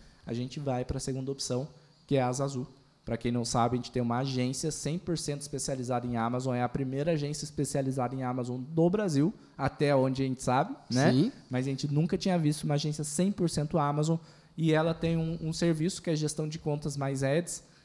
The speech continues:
Speaker 1: onde vai gerir boa parte do seu negócio, além de fazer o ads com a metodologia Seller Pro, certo?
Speaker 2: Certíssimo.
Speaker 1: Então vamos deixar o link aqui na descrição também de uma lista de espera, porque como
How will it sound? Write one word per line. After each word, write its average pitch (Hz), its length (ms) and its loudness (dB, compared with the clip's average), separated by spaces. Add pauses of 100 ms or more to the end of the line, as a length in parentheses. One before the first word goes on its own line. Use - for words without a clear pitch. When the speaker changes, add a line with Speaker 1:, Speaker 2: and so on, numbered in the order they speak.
(140)
Speaker 1:
onde 147 260 2
vai 147 160 2
gerir 156 380 0 (140)
boa 160 440 6
parte 170 380 0
do 170 100 0
seu 160 160 2
negócio, 156 640 4
além 160 300 0
de 165 80 -8
fazer 165 260 -2
o 160 120 2
ads 143 320 -2
com 143 100 -2
a 139 80 -2
metodologia 135 800 2 (320)
Seller 135 460 -2
Pro, - 180 -6 (140)
certo? - 560 0
Speaker 2:
Certíssimo. - 920 0
Speaker 1:
Então 127 120 2
vamos 135 240 0
deixar 143 260 2
o 156 80 6
link 151 260 -6
aqui 151 160 -8
na 143 120 -6
descrição 139 560 -6
também 143 320 -4
de 202 80 -6
uma 160 120 -2
lista 139 220 -2
de 143 80 -8
espera, 165 380 -2
porque 147 260 -8
como 151 400 0